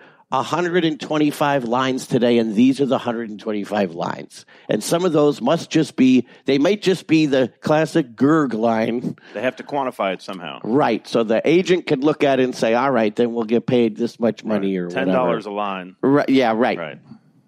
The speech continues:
Speaker 1: Ooh, that'd be good. That'd be lucrative.
Speaker 2: <laughs> Yeah, I don't know. Is it an easy job being a voice actor?
Speaker 1: I mean, in some ways it's easy.
Speaker 2: Yeah.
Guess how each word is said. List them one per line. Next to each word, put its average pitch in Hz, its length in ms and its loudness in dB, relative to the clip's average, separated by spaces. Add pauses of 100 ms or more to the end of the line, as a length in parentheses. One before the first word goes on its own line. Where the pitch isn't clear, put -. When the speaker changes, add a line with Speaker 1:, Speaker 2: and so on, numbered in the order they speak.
(260)
Speaker 1:
Ooh, 110 100 0
that'd 104 200 2
be 87 120 -2
good. 90 300 -2 (600)
That'd 104 180 -2
be 101 160 4
lucrative. 98 720 -4
Speaker 2:
<laughs> - 20 -6
Yeah, 127 260 -2 (280)
I 110 80 -2
don't 98 160 -4
know. 90 220 -6 (680)
Is 113 180 -2
it 139 80 2
an 139 100 0
easy 165 280 -2
job 185 340 -2 (180)
being 160 160 0
a 156 60 -2
voice 156 300 -2
actor? 175 400 -10 (280)
Speaker 1:
I 185 120 0
mean, 220 180 0
in 190 100 0
some 311 280 -2
ways 151 260 0
it's - 160 -4
easy. 123 480 0
Speaker 2:
Yeah. 95 200 -10